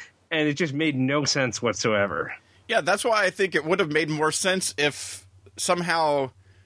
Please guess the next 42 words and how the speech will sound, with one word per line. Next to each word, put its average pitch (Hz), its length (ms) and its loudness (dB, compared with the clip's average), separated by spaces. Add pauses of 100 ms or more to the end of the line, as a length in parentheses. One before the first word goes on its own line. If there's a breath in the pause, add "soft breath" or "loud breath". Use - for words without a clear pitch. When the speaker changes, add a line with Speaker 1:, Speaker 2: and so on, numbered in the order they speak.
(340 soft breath)
Speaker 2:
the, 127 500 2
maybe 139 300 0
the 127 160 0
disease 135 580 0
starts 147 340 -2
to - 120 -6
spread 151 480 0 (140)
or 123 500 2
things 151 380 0
start 151 240 0
to 131 60 -2
happen 143 340 0
slowly, 151 720 0 (640)
even, 131 320 -4
you 135 100 -2
know, 127 80 2
maybe 131 320 0
in 139 80 0
the 127 80 0
background 143 600 -2
of 131 100 -2
some 147 160 0
of 139 80 -2
these 135 160 0
other 127 240 0
episodes. 170 720 -2 (840 soft breath)
And 135 480 0 (220)
instead, 147 580 -2
it 131 160 0 (220)
all 151 180 2
happens 147 460 -2
in 131 160 0
basically, 135 420 0
like 127 120 0
you - 60 -4
say, 180 200 0
it 131 80 -4
happens 151 300 -4
in, 139 80 -2
like, 135 140 -2
a 107 40 -2
day. 104 520 -4